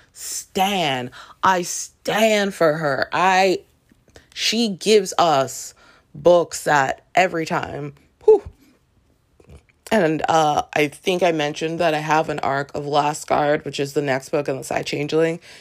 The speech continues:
Yo, that shit, whew, I have to reread it. And I'm going to probably reread it at least twice more before it comes out. I'm definitely gonna have an episode the Monday before it comes out.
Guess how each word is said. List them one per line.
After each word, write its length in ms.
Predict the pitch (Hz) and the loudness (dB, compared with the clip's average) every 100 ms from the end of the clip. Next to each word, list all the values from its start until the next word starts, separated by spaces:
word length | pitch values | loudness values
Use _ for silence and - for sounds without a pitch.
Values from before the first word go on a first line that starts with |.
| - | -18
Yo, 400 | - 143 151 127 120 | -4 4 6 4 0
that 300 | 127 185 311 | 2 2 0
shit, 400 | - 392 403 359 | -2 0 0 -4
whew, 400 | - 587 480 - - - | -2 4 4 2 -12 -2
I 60 | 196 | 2
have 200 | 269 285 | 2 0
to 120 | 196 | -2
reread 420 | 160 156 170 170 | 0 0 2 0
it. 140 | - - | 0 -2
And 120 | 185 | 2
I'm 120 | 226 | 2
going 300 | 185 233 254 247 | 2 2 2 0
to 100 | 208 | 0
probably 280 | 202 185 | 2 2
reread 360 | 175 185 175 170 | 0 -4 -4 -2
it 100 | 170 | -2
at 140 | - | 0
least 220 | 156 175 - | -2 -4 -6
twice 320 | 135 156 - | -6 -6 -4
more 280 | 151 160 156 - - - | 0 0 0 -8 -20 -10
before 320 | 185 170 170 156 | -6 2 4 4
it 60 | |
comes 200 | 180 160 | 0 0
out. 180 | 156 156 | 0 0
I'm 200 | 160 160 - | -4 -6 2
definitely 480 | 190 185 185 165 | 2 2 -2 -2
gonna 160 | 165 170 | -2 -2
have 200 | 160 147 | 0 0
an 100 | 156 | -2
episode 600 | - 156 - 151 143 143 143 - _ | -2 -4 -4 0 0 0 -4 -20 _
the 100 | 165 | -4
Monday 440 | 180 175 156 165 190 | 0 2 2 2 -2
before 340 | 196 214 214 | -2 0 2
it 80 | 214 | 2
comes 240 | 247 226 | -2 0
out. 400 | 226 220 226 233 | 0 0 0 -4